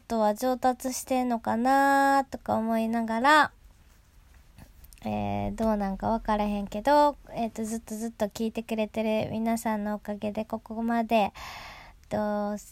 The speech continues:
続けることができました。マジで、でも本当に聞いてくれてる人がいるっていうだけで、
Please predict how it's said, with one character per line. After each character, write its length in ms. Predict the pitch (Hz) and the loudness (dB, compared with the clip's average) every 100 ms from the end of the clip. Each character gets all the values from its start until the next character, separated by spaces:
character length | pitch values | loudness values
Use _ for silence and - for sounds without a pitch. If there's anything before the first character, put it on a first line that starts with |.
| - - | -20 -8
続 300 | 233 214 214 | -6 -6 -4
け 160 | 214 | -2
る 100 | 208 | -2
こ 160 | - 226 | -4 -4
と 140 | 247 | -2
が 160 | 233 214 | 0 -2
で 120 | 220 | -4
き 160 | - 240 | -4 -2
ま 200 | 262 269 | 0 -2
し 80 | |
た。 140 | - 240 | 0 2
マ 200 | 294 359 | 4 4
ジ 220 | 320 285 | 2 -2
で、 400 | 285 349 330 285 | 6 8 8 6
で 120 | 269 | 2
も 180 | 262 247 | 0 0
本 220 | 254 262 | 0 -2
当 220 | 240 269 | -2 -2
に 260 | 269 294 277 | 0 0 -2
聞 200 | - 302 | -2 -2
い 80 | 269 | 0
て 100 | 294 | -2
く 160 | - | 2
れ 140 | 294 285 | 2 2
て 160 | - | 2
る 80 | 302 | 2
人 260 | 285 320 294 | 2 2 2
が 100 | 254 | 0
い 160 | - | 0
る 100 | 262 | 0
っ 100 | 320 - - | 0 -2 -8
て 140 | 247 233 | -4 -2
い 140 | 226 | -2
う 20 | |
だ 160 | 220 233 | 2 0
け 160 | 233 254 | 2 0
で、 480 | 226 226 208 202 | 2 2 2 0